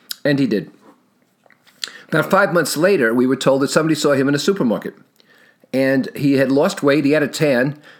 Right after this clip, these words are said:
he had a new job, and he was happy as could be. And that's what happens when you understand that you have to treat some people with some tough love. It was his, in his best interest, not just the organization's. If we're doing the other person a favor,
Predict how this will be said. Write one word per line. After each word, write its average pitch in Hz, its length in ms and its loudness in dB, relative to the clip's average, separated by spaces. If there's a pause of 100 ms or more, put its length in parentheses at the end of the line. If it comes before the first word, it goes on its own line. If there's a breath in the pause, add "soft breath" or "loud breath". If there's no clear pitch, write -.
he 143 140 0
had 143 80 4
a 135 60 2
new 156 220 2
job, 151 480 0
and 131 180 -2
he 139 140 0
was 131 300 -2
happy 185 300 0
as 143 160 -4
could 143 180 -4
be. 131 240 0 (1400 soft breath)
And 131 220 2
that's 190 260 0
what 175 120 2
happens 147 640 -2 (1120 soft breath)
when 131 160 2
you 147 140 2
understand 143 600 0
that 127 120 -2
you 131 60 0
have 151 200 0
to 151 100 -4
treat 147 260 -2
some 135 220 0
people 131 300 -2
with 131 160 -2
some 147 180 -2
tough 120 260 -2
love. 151 240 2
It 117 60 2
was 127 160 0
his, 127 240 0
in 131 220 0
his 185 240 2
best 170 260 0
interest, 196 420 -2 (580 loud breath)
not 151 340 0
just 156 200 -2
the 135 100 0
organization's. 135 840 -2 (640 soft breath)
If 135 160 -8
we're 151 80 2
doing 220 240 2
the 208 80 2
other 190 140 0
person 170 320 0
a 147 60 -2
favor, 139 440 -2